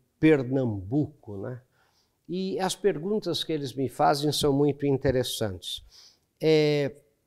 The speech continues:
"Professor, na minha empresa, todo mundo fica perguntando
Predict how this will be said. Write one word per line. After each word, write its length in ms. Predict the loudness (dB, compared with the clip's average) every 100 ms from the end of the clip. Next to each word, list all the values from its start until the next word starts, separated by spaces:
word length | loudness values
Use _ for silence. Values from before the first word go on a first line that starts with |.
| _ _ _ _ -14 0
"Professor, 600 | 2 2 0 0 2 2
na 200 | 2 4
minha 220 | 6 6
empresa, 720 | 4 4 4 6 4 2 -2 -6 -14 -20 _ _
todo 380 | 4 4 2 -2
mundo 420 | 2 4 4 2
fica 420 | -4 -4 -4 -2 -4
perguntando 760 | -2 -4 -4 -4 2 2 0